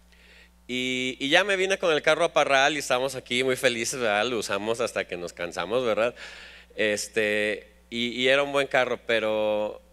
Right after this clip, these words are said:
pero llegó el momento donde el pastor pudo percibir, eh, es-, eh, ese asunto en mi vida. No, no, no recuerdo bien cómo fue que llegó a la conclusión, pero un día me lo dijo, me dice,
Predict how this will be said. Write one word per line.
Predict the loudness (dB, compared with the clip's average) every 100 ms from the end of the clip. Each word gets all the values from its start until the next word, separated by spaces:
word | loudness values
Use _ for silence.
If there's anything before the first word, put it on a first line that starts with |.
| _ _ -6
pero | -2 2
llegó | 2
el | 2
momento | 2 2 2
donde | 0 0
el | -2
pastor | 0 -2 0 0 0
pudo | -2 -2 -2 0
percibir, | -2 -2 -6 -4 -4 -6 -14
eh, | -10 -8 -10 -12
es-, | -4 -2 -2 -4 -8 -4
eh, | -2 -2 -2
ese | -2 -2 -2 -2
asunto | -2 -8 -8 -6
en | -6
mi | -4
vida. | -4 -4 -6 -10 -20 _ -20 -20 -20 -6
No, | 0 2
no, | 4 2
no | 2 2
recuerdo | 2 2 0
bien | 0 0
cómo | 0 0
fue | 0 0
que | 0
llegó | 0 2
a | 0
la | 0
conclusión, | -4 -8 -6 -4
pero | -2 -2
un |
día | 0 0
me | 0
lo | -2
dijo, | -4 -6 -8
me | -8
dice, | -6 -6 -8